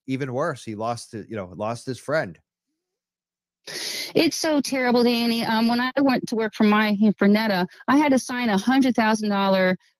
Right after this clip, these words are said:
Speaker 2: uh, non-disclosure agreement that they also said threatened us with criminal prosecution. So five years ago, uh, it, we were just scared to even come forward. And I did, because before I went to work for them, I,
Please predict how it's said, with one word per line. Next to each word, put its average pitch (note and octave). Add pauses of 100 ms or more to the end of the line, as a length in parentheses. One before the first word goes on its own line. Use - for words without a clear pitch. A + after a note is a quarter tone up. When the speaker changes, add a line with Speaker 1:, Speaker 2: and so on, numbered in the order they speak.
(140)
Speaker 2:
uh, F3 (180)
non-disclosure A3
agreement F#3+
that G3+
they G3+
also A3+
said F#3+
threatened G3+
us F#3+
with F#3
criminal G#3+
prosecution. F#3+ (220)
So C4
five D4+
years D#4
ago, C4 (420)
uh, -
it, C4 (100)
we C4
were B3
just - (220)
scared D4
to -
even A#3
come B3+
forward. F3+
And G3+
I C#4 (100)
did, C#4
because C4
before F#4
I D4+
went C4
to C4
work D#4+
for A3+
them, G3 (340)
I, E4+